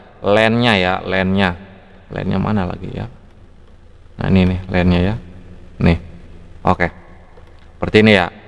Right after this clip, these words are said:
Kalau udah tinggal kita oke, kita oke aja. Di sini kita, eh, drag ke bawah seperti ini ya. Ini muter guys ya. Nah, ini muter. Oke. Oke, kalau udah seperti ini kita ambil dulu isi komponen, kita ambil yang, eh, super gearnya yang gede ya.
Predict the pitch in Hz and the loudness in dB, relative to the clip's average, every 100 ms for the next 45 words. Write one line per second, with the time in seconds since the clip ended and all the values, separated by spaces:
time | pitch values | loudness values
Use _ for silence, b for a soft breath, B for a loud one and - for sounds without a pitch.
0 | - 101 104 117 123 113 104 107 101 101 | -8 0 2 2 2 0 0 2 2 2
1 | 120 131 151 - - 101 101 - 98 95 | 2 2 2 -4 -4 0 0 0 0 0
2 | 95 104 92 - - - - 101 113 123 | 0 0 -2 -2 -20 -20 -14 -8 -4 -2
3 | 117 117 117 98 104 101 104 113 110 98 | 0 2 2 2 0 0 2 0 0 0
4 | 90 90 101 - - 92 98 98 95 87 | 2 4 2 0 -8 -6 -2 2 2 0
5 | 87 - - - - - - - - - | -2 -10 -20 -20 -20 -20 -20 -20 -12 0
6 | 196 113 226 104 92 - 98 - - 85 | 4 4 4 0 0 0 -2 -4 -6 -6
7 | 85 85 - 95 - - 90 - - - | -6 -8 -6 0 0 0 -2 -4 -10 -18
8 | - - - - - - 85 80 - - | -20 -20 -20 -20 -20 -10 -8 -8 -14 -20
9 | - - - - - - - b b b | -20 -20 -20 -20 -20 -20 -20 b b b
10 | b - 107 135 135 120 113 110 110 117 | b -4 2 2 2 2 2 2 0 -2
11 | 110 120 135 123 113 110 107 104 123 117 | -2 0 0 0 2 4 4 4 4 2
12 | - - 95 101 120 123 107 104 104 107 | -2 -4 2 2 2 -2 0 2 2 4
13 | 107 104 107 - 98 98 - - 101 95 | 4 2 -2 -6 -4 -4 -4 -2 -2 0
14 | 98 110 110 101 98 95 95 | 2 4 4 4 4 4 4